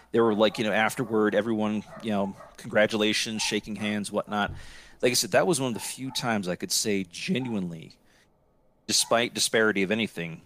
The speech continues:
gamers got together and there was a real sense of accomplishment and community, which I never saw really again after that night.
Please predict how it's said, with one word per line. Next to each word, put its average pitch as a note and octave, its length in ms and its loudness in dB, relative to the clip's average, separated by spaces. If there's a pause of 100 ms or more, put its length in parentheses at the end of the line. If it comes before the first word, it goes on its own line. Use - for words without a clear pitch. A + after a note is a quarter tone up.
(120)
gamers A2 360 0
got G2+ 220 0
together E2+ 520 -4
and G#2 140 -8
there G2 60 -2
was F2 140 -8
a F#2 60 -8
real F#2+ 340 0
sense - 380 -4
of F2+ 580 -2
accomplishment - 580 -6
and - 80 -18
community, A2 460 -6 (880)
which - 600 0 (520)
I G#2+ 120 4
never A2 160 2
saw D3 220 0
really D3 320 0
again C#3+ 260 0
after F#2+ 220 -4
that F2+ 220 -8
night. E2+ 260 -14